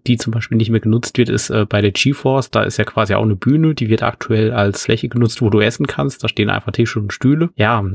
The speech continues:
die Wasserskishow-Arena war eigentlich meiner Meinung nach echt zeitlos. Also klar, man hat vielleicht von außen so von der Bemalung her gesehen, dass es bestimmt ein bisschen älter ist. Aber es war jetzt nicht so, dass man sagen würde, es sah uralt aus oder gar schlecht.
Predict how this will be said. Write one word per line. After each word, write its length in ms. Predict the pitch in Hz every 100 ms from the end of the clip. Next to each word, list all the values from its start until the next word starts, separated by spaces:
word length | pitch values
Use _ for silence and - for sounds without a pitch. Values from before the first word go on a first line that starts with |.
| 117
die 120 | 107
Wasserskishow-Arena 1120 | 101 113 127 - 135 139 139 135 131 131 139 120
war 180 | 98
eigentlich 460 | - 120 139 131 -
meiner 240 | 98 104
Meinung 380 | 135 127 127 131
nach 180 | 127 127
echt 240 | - 107
zeitlos. 580 | - - 107 - - 110
Also 220 | - 101
klar, 320 | 98 - 98 120
man 180 | 107
hat 140 | 101 110
vielleicht 320 | - 104 110
von 120 | 101
außen 340 | 98 110 123 127
so 100 | 113
von 160 | 110
der 80 | 101
Bemalung 460 | 98 92 92 127 123
her 160 | 123
gesehen, 300 | 120 113 120
dass 120 | 110 101
es 120 | 92
bestimmt 360 | 107 - 117
ein 80 | 127
bisschen 280 | 110 98 95
älter 360 | 95 107 135 156
ist. 240 | 160 - - - - - -
Aber 180 | - 104
es 140 | 104
war 100 | 101
jetzt 160 | 104 -
nicht 160 | 113 113
so, 280 | - 120
dass 200 | 113 107
man 140 | - 104
sagen 340 | 95 101 107
würde, 220 | 107 107
es 160 | 110 113
sah 180 | 98 98
uralt 580 | - 104 92 101 104 -
aus 300 | 117 113 -
oder 420 | 110 98 92 92
gar 200 | 92 92
schlecht. 400 | - 123 -